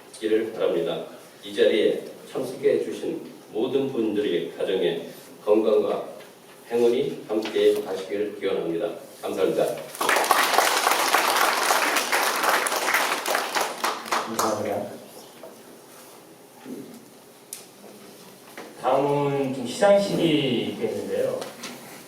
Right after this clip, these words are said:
Speaker 2: 어, 호명하신 분은 앞으로 나와주시기 바랍니다.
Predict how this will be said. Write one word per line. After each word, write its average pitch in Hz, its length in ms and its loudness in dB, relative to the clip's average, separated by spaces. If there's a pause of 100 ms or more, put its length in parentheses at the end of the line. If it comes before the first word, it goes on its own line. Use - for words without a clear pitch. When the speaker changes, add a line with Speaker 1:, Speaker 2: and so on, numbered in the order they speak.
(160)
Speaker 2:
어, - 760 -12
호명하신 175 500 4
분은 123 420 6
앞으로 120 440 4
나와주시기 104 600 0
바랍니다. 90 500 -2